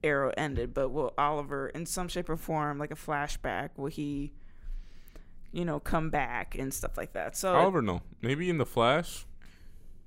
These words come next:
Speaker 1: Yeah, but, like, a flashback scene, not like a, you know, 'cause he died, so.
Speaker 2: He would, that wouldn't happen in, in Supergirl, though, 'cause they weren't, like, cool like that, but
Speaker 1: No. <laughs>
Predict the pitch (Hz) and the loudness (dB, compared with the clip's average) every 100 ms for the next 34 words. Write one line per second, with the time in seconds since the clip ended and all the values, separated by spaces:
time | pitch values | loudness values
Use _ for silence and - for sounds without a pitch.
0 | - 180 226 - 214 220 220 - 214 202 | -14 4 6 8 8 8 8 8 10 10
1 | - 147 131 - 143 175 175 170 160 151 | 8 2 2 0 0 2 6 6 4 0
2 | 139 107 - - - - - - - 175 | 0 -2 -4 -10 -8 -6 -4 -6 -4 -2
3 | 165 151 175 180 156 143 123 139 143 127 | 0 0 0 2 4 4 2 -2 -2 -2
4 | - - - 135 196 170 139 180 175 151 | 2 4 6 6 6 10 12 12 10 8
5 | 156 - 143 123 - 107 101 - - - | 6 6 6 6 6 6 6 8 10 10
6 | - - 110 101 98 95 95 98 92 110 | 8 8 6 6 6 6 4 2 2 4
7 | 117 110 98 82 - 104 57 - - - | 4 2 0 -2 -4 -4 -4 -6 -8 -8
8 | - - - - - 156 156 214 254 277 | -6 -8 -8 -10 -8 -2 2 6 6 6
9 | 285 220 | 6 4